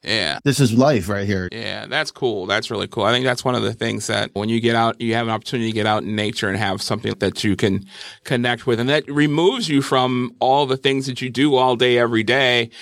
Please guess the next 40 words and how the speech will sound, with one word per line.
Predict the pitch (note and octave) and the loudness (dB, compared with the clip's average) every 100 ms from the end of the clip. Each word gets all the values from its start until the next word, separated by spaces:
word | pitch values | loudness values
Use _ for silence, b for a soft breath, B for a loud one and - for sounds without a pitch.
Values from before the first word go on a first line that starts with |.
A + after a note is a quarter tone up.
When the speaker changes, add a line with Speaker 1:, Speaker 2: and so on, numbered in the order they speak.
| B B | B B
Speaker 1:
and | B2 | -2
gives | C3 B2+ | 0 2
you | B2+ | 2
Speaker 2:
Yup. | C#3 | 2
Speaker 1:
that, | C3+ - | 0 -2
that | B2+ - | -2 -2
peace | - C#3 - | -2 0 2
of, | B2+ G#2+ B2+ | 0 0 -2
that | C3 A#2+ | -2 -2
sense | - D3 C3+ | 0 0 0
of | B2+ - | -2 -2
calm | - B2 C3 A#2+ A2 | -2 2 2 0 -4
and | A2+ | -4
peace. | C#3 A2 | -2 0
That's | A2+ A#2 | -2 -2
pretty | D3 A2 | -2 -2
cool. | - A#2 - - _ - | -2 0 0 -4 _ -6
That's | A2 - | -6 -2
pretty | B2 | 0
Speaker 2:
Yeah, | C3 C3+ | 2 2
Speaker 1:
cool. | C3+ | 2
Speaker 2:
definitely. | C3+ B2+ A2+ F#2+ - - | 0 2 0 -2 -8 -6
Speaker 1:
So | - G#3+ F#3 - B | 0 2 2 -4 B
do | G3 | 0
you | G#3+ C4 | 2 2
remember | E4+ C#4+ C4 C4+ C4+ | 2 2 0 2 0
the | A3 | 0
first | - A3 A#3 - | 0 0 0 0
concert | - G3+ A3+ A3+ G#3 G#3 | -2 0 0 0 0 2
you | G3 | 2
ever | G3+ G3 F#3+ - | 2 2 0 0
went | G3 G3 | 0 0
to | G#3 | -2
see? | - F#3+ G#3 A3 _ C#3+ | 0 2 0 -4 _ 2
Speaker 2:
Oh | E3+ F3 D3+ | 4 6 4
my | B2 A2 | 4 2
God. | G#2+ C#3 C#3 A#2 F2+ - - | 0 2 2 2 -2 -8 0
Oh, | F3 F#3+ G3+ G3 G3 G3+ | 4 4 6 6 6 6
I | G3 G3 F#3+ - _ | 6 4 0 -4 _
think | C4+ A3 | -6 -6